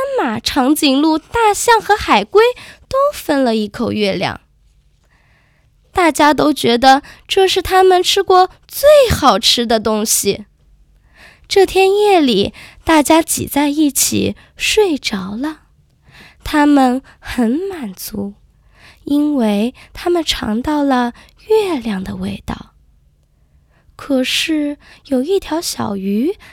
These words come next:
看着这一切，怎么也闹不明白，大家为什么要这么费力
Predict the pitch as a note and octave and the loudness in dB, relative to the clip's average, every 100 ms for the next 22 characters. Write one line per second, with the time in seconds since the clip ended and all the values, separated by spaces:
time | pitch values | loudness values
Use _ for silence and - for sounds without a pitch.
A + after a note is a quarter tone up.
0 | _ - C#4+ A#3+ A#3+ - B3+ A3+ G3+ G3+ | _ -8 -4 -4 -6 -4 -2 -2 -4 -4
1 | - - A#3+ A3 A#3 - _ - C4+ G#3+ | -4 0 0 0 -6 -18 _ -2 0 0
2 | G#3 E4+ A4+ _ _ - A3 G#3+ G#3 G3+ | 0 -4 -6 _ _ -4 -2 0 -2 -2
3 | G#3 G3 F#3 F#3 A3 G#3+ A3 _ _ _ | -2 -2 -2 -4 -6 -6 -12 _ _ _
4 | _ _ _ _ _ _ _ _ F4 E4 | _ _ _ _ _ _ _ _ -2 -2
5 | D#4 F4+ F4 F#4 - - - A#4+ G#4+ - | 0 0 0 -2 -6 -18 -4 -2 0 0
6 | D4 C4 C#4+ D4 - D4+ C#4+ - D#4+ D4 | 0 0 0 -2 0 0 -2 -2 0 0
7 | C#4 C4+ | 0 0